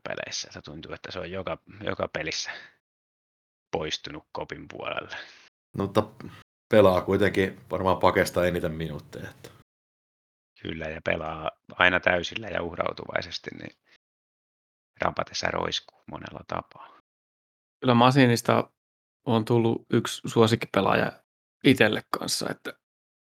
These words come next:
Speaker 3: on semmoinen, on semmoinen fyysinen, fyysinen kaveri, ja justiin toi uhrautuvaisuus, se,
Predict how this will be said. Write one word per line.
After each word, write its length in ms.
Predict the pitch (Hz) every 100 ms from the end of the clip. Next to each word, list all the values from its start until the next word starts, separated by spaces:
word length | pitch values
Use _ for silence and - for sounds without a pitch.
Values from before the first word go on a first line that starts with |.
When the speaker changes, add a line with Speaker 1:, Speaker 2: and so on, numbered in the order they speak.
| _ _ _ _ _
Speaker 3:
on 220 | 175 147 127
semmoinen, 420 | 127 117 117 117 - - _ _ _ _ _ -
on 120 | 123
semmoinen 260 | 139 127
fyysinen, 480 | 123 127 120 120 110 - _
fyysinen 400 | 131 127 123 110
kaveri, 320 | 107 107 104
ja 100 | 107
justiin 300 | 107 - 120
toi 160 | 110 110
uhrautuvaisuus, 920 | 117 123 113 110 107 104 101 104 104
se, 180 | 110 110